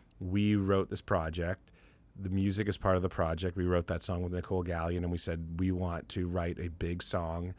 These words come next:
for the finale, and then we wanna go find the biggest country artist we can find to cut it and make it part of the storyline and then have it launch from there.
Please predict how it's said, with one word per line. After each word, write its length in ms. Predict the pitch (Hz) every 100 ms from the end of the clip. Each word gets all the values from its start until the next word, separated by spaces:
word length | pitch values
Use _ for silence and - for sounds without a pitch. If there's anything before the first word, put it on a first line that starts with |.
| - - - -
for 180 | -
the 100 | 92
finale, 680 | 85 95 90 82 87 92 95 -
and 320 | 95 92 92
then 160 | 92 90
we 100 | 95
wanna 300 | 101 104 104
go 420 | 107 107 107 107 -
find 360 | 113 107 113 110
the 60 |
biggest 320 | 107 110 110
country 280 | - 107 -
artist 220 | 113 110
we 100 | 117
can 100 | 113
find 320 | 113 131 120 85
to 80 |
cut 220 | - 123 113
it 140 | 80
and 180 | 90 92
make 220 | 92 90
it 180 | 98 - - - -
part 160 | - 101
of 100 | 95
the 60 | 98
storyline 720 | - 95 95 95 92 98 -
and 120 | 95
then 320 | 92 90 90 - - -
have 220 | - 101
it 100 | 98
launch 580 | 58 92 95 98 113 -
from 340 | - 110 117 110
there. 300 | 87 85